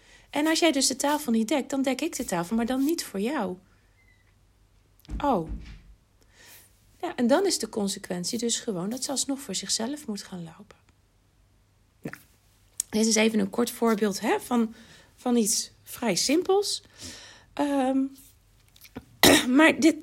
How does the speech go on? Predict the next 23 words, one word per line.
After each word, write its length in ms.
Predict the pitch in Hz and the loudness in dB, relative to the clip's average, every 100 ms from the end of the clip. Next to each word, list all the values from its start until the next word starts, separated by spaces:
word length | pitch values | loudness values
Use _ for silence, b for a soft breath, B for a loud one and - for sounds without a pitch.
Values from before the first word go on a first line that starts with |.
| - | -4
ja, 160 | 302 | -2
dit 260 | 247 285 - | 0 -2 -2
geldt 340 | - 311 - | 2 2 2
ook 200 | 311 339 | 0 0
voor, 320 | - 233 220 202 | -2 -2 0 0
voor 380 | - 202 190 B B B | 0 -2 -6 B B B
wat 220 | - 226 - _ _ | -6 -6 -8 _ _
grotere 540 | - 202 285 415 359 | -6 2 2 2 -2
verantwoordelijkheden. 1200 | 339 262 254 220 214 202 196 - 185 185 185 180 - _ _ _ _ _ _ _ _ _ - - B B B B B - | -2 -2 -2 0 -2 -2 -6 -8 -6 -4 -4 -6 -12 _ _ _ _ _ _ _ _ _ -20 -20 B B B B B 2
Eh, 160 | 247 | 4
bijvoorbeeld 640 | 233 262 320 285 240 220 - | 6 6 6 6 6 4 2
als 160 | 233 | 0
jouw 120 | 233 | 2
kind 260 | 202 196 180 | 2 0 0
kleedgeld 600 | - 277 403 - 269 240 | -2 0 0 -2 -4 -4
krijgt, 500 | - 202 190 185 - B B B | -6 -4 -4 -4 -10 B B B
maar 140 | 202 214 | 0 4
daar 120 | 220 | 6
niet 220 | 226 320 | 4 4
verantwoord 580 | 247 220 214 208 202 196 | 0 -2 -2 -4 -4 -4
mee 220 | 190 185 | -2 -2
is 120 | 180 | -2
omgegaan. 680 | - 330 - 294 - 214 175 | -2 -4 -6 -10 -6 -6 -6